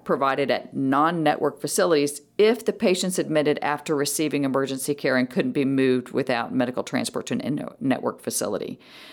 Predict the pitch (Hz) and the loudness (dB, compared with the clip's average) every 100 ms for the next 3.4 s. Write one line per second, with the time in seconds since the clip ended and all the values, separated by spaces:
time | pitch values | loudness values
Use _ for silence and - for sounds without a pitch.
0 | - - 180 180 196 196 170 160 - 170 | -8 0 4 4 4 2 2 2 0 0
1 | 156 151 135 127 107 110 110 180 143 135 | 0 0 0 2 2 0 -4 -2 0 2
2 | 135 120 113 120 180 165 131 180 165 151 | 2 2 0 0 0 -2 -2 0 2 0
3 | 160 160 160 160 | 2 2 2 -2